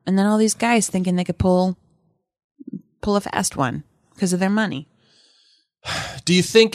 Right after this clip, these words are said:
Speaker 2: Aelfwyn is really buying in on what her mother is saying, or is she saying it just because her mother is dying and, "Yeah, sure, I'll, I'll do whatever I gotta do," and
Speaker 1: I
Speaker 2: that's that?
Speaker 1: think death,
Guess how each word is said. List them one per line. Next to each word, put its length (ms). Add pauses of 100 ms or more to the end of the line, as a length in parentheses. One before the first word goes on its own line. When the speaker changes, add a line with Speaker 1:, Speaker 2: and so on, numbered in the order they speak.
Speaker 2:
Aelfwyn 520
is 220
really 280
buying 500 (120)
in 280
on 180
what 120
her 120
mother 280
is 100
saying, 540
or 600
is 140
she 140
saying 380
it 320
just 300
because 260
her 80
mother 200
is 100
dying 600 (160)
and, 420
"Yeah, 220
sure, 360
I'll, 360 (220)
I'll 180
do 300
whatever 280
I 60
gotta 200
do," 480
and 600 (100)
Speaker 1:
I 60
Speaker 2:
that's 120
that? 40
Speaker 1:
think 220 (240)
death, 500